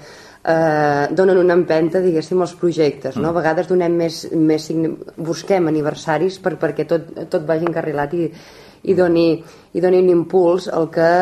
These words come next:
Speaker 1: en el transcurs del, dels anys, doncs, eh, hauria quedat, hauria quedat parat. El dos mil divuit farà cinquanta anys de, de la mort de, de Fages de Climent,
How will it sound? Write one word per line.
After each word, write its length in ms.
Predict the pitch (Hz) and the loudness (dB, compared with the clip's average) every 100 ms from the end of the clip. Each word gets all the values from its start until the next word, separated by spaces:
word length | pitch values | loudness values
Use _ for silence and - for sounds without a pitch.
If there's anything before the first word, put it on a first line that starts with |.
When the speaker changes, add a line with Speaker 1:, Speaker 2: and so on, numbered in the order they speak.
| 180 - | 2 2
Speaker 1:
en 160 | 165 156 | 2 2
el 120 | 147 | 0
transcurs 500 | 151 156 - 185 160 - | -4 -6 -4 -2 -2 -2
del, 160 | 160 - - 151 165 160 | -4 -4 -12 -8 -6 -2
dels 240 | 156 151 156 | -2 0 0
anys, 140 | 147 | 0
doncs, 140 | 165 170 | -2 -2
eh, 140 | 170 156 | 0 0
hauria 320 | - 156 151 | -2 -2 -2
quedat, 460 | 147 151 147 143 - | -2 -2 -2 -4 -8
hauria 240 | 156 151 147 | -6 -4 -4
quedat 300 | 143 135 - | -4 -6 -6
parat. 300 | 131 131 - - - - - | -8 -8 -12 -20 -20 -20 -16
El 160 | - 165 | -6 -2
dos 140 | 170 170 | 0 0
mil 140 | 202 | 2
divuit 300 | 190 185 214 | 4 2 0
farà 160 | - 170 | -2 -2
cinquanta 480 | 160 160 151 151 143 | -2 -4 -2 -2 0
anys 200 | 147 143 | -2 -2
de, 100 | 143 139 135 143 | -4 -4 -6 -8
de 80 | 151 | -6
la 80 | 147 | -4
mort 280 | 147 156 147 | -4 -4 -4
de, 120 | 151 143 139 147 - - | -4 -4 -6 -10 -16 -18
de 160 | - 156 | -14 -12
Fages 300 | 156 151 143 | -10 -10 -10
de 80 | 151 | -8
Climent, 380 | 160 160 170 | -6 -4 -2